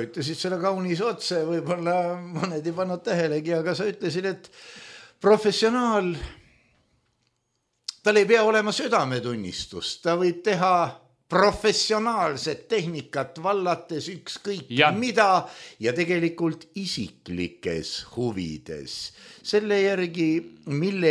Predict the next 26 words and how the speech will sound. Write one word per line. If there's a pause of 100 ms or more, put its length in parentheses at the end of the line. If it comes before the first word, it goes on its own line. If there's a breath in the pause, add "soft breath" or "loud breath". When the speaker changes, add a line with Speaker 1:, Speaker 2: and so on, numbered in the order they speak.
(120)
Speaker 1:
eest
peremees
talle
maksab,
Speaker 2:
Jah,
aga
need
ei
ole
Speaker 1:
käitub
ta
Speaker 2:
isiklikud.
Speaker 1:
täiesti
südametunnis-,
oma
kasu
on
see,
mille
Speaker 2:
Ei,
oma
Speaker 1:
nimel
ta
Speaker 2:
kasu,
jah.
Speaker 1:
viib